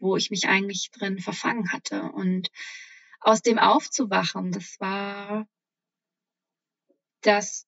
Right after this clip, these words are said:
der schmerzhafteste Moment meines Lebens und gleichzeitig der schönste Moment meines Lebens. Und ja, und nach dieser Woche der absoluten Anklage, vielleicht waren's auch zwei, ähm, war da eine ganz tiefe Traurigkeit. Eine Traurigkeit des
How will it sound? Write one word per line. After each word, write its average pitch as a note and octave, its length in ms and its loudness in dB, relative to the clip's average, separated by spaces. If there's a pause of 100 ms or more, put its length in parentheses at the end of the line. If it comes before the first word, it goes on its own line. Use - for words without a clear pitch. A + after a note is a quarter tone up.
der G#3+ 120 6
schmerzhafteste B3 920 0
Moment A3+ 340 -2
meines G3+ 380 -4
Lebens G#3 420 -4
und G3+ 160 -8
gleichzeitig F#3+ 640 -4
der - 120 -4
schönste A3+ 340 0
Moment F3 280 -2
meines F#3+ 360 -4
Lebens. F#3 600 -6
Und F#3+ 400 -8 (1600)
ja, A3+ 320 6
und G#3+ 80 0
nach A3+ 180 0
dieser B3 320 2
Woche B3 560 2
der A3+ 160 0
absoluten A3 320 -4
Anklage, G#3+ 480 -2
vielleicht G3+ 240 -8
waren's G#3 220 -2
auch G3 180 -12
zwei, G3+ 680 0
ähm, F#3+ 520 -8
war G#3 240 4
da G#3 100 4
eine G3 220 0
ganz G3+ 280 -2
tiefe - 280 -6
Traurigkeit. F#3+ 760 -2
Eine G3+ 180 -4
Traurigkeit G#3 840 0
des - 400 -8